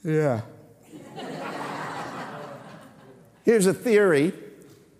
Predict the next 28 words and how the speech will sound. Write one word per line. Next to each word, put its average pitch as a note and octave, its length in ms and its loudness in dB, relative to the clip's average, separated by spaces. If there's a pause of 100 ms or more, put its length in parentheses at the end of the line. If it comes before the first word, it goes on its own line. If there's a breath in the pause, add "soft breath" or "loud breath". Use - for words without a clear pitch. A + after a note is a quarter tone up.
(500)
You D#3+ 100 4
yawn F#3 420 4
to F#3+ 60 4
equalize F#3+ 560 2
the D3+ 80 -2
pressure F#3+ 460 2
on D3+ 120 2
your D3 160 4
eardrums. D3+ 600 4
This E3 200 2
pressure F3+ 420 0
change F#3 560 2
outside F#3 560 2
your C#3 160 2
eardrums C#3 560 0
unbalances F3 1300 0 (1300 loud breath)
other G#3+ 240 4
people's C3+ 500 0
air B2 200 2
pressures, A#2 840 -2 (280)
so D#3 200 2
they F3+ 200 4
must F#3 260 0
yawn D#3 360 4
to C#3+ 100 2
even D3 320 4
it B2+ 120 2
out. A#2+ 300 0